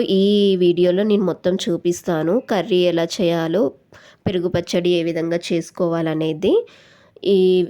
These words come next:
ఇది సేమ్ ప్రాసెస్, ఎండ్ వరకు ఒకే ప్రాసెస్. at a time మీకు రెండు రెసిపీలు అయిపోతుంది, టైమ్ కూడా మీకు సేవ్ అవుతుంది. ఇలా పోపు మగ్గిన తర్వాత ఆనియన్స్‌ను వేసుకోండి. ఆనియన్స్ మొత్తం కుక్ అయ్యేంత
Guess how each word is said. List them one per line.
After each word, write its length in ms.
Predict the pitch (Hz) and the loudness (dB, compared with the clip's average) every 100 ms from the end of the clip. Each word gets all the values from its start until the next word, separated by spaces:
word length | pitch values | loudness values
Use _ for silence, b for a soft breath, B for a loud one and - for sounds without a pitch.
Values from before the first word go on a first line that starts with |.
| - - 196 | -4 -2 0
ఇది 260 | 185 185 180 175 190 | 2 2 2 2 2
సేమ్ 260 | 180 214 226 | 2 0 0
ప్రాసెస్, 560 | 185 165 - 165 - 220 254 - _ _ 202 | 0 0 0 -2 0 0 0 -2 _ _ 0
ఎండ్ 220 | 190 190 190 | 2 2 0
వరకు 320 | 175 175 175 269 254 - 202 | 0 0 0 0 0 -2 -4
ఒకే 220 | 190 185 185 | -2 -2 0
ప్రాసెస్. 360 | 180 165 165 180 | 0 0 -2 0
at 160 | 175 190 | 0 0
a 20 | 185 | -2
time 180 | 180 202 220 | 0 0 0
మీకు 160 | 202 180 | 0 0
రెండు 180 | 170 175 | 2 2
రెసిపీలు 400 | 180 175 - 202 190 | 0 -2 0 0 0
అయిపోతుంది, 680 | 190 175 170 180 165 156 233 453 B B B - | -2 -2 -2 -2 -2 0 0 0 B B B -4
టైమ్ 220 | 214 175 180 | -2 0 2
కూడా 160 | 185 190 214 | 2 2 0
మీకు 140 | 202 - | -2 -2
సేవ్ 240 | 190 170 165 | 0 0 2
అవుతుంది. 460 | 160 151 165 165 208 330 453 b b b - | -2 -2 -2 0 0 -2 -4 b b b -2
ఇలా 140 | 214 196 196 | 0 0 0
పోపు 240 | 185 180 196 | 0 0 0
మగ్గిన 340 | 175 156 170 185 185 | -2 -2 0 0 0
తర్వాత 520 | 175 165 165 165 - 240 - 190 | -2 0 -2 -4 -4 -4 -2 -2
ఆనియన్స్‌ను 520 | 170 170 175 - 180 | 0 0 0 -2 -2
వేసుకోండి. 680 | 165 165 - - 160 156 208 440 B B B - 185 | 0 -2 -4 -4 -2 0 0 0 B B B -4 -2
ఆనియన్స్ 440 | 175 180 185 185 196 185 | 0 2 2 0 -2 -2
మొత్తం 280 | 165 - 208 208 - | -2 -2 -2 -2 -4
కుక్ 220 | 175 - 180 | -6 -2 -2
అయ్యేంత 260 | 170 170 | 0 -2